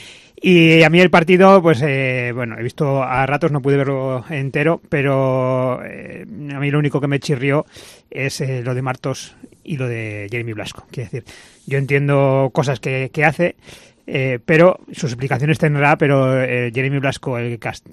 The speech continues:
entre comillas, el, siempre se estar, eh, en el que se quede. Lo entiendo por sacar a Juanjo Nieto, pero no entiendo que, que esté Martos de titular en un partido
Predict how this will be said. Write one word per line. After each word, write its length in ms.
entre 220
comillas, 420
el, 600
siempre 320
se 380
estar, 400
eh, 360
en 60
el 160
que 80
se 160
quede. 300
Lo 200
entiendo 280
por 120
sacar 240
a 40
Juanjo 280
Nieto, 400
pero 140
no 100
entiendo 380
que, 300
que 200
esté 440
Martos 720
de 100
titular 360
en 60
un 80
partido 380